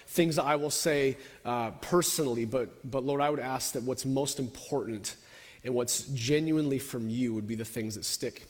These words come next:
in the hearts of the men and women here today. Will you bless this community, and, uh, will you be blessed,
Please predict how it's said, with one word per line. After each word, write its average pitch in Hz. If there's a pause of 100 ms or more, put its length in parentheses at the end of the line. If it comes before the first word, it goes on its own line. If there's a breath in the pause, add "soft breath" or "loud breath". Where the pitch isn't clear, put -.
(140)
in 117
the 110
hearts -
of 104
the 110
men 110
and 107
women 104
here 104
today. 92 (760 loud breath)
Will 147
you 139
bless 147
this 170
community, 175 (360 loud breath)
and, 123
uh, 120
will 131
you 151
be 147
blessed, 127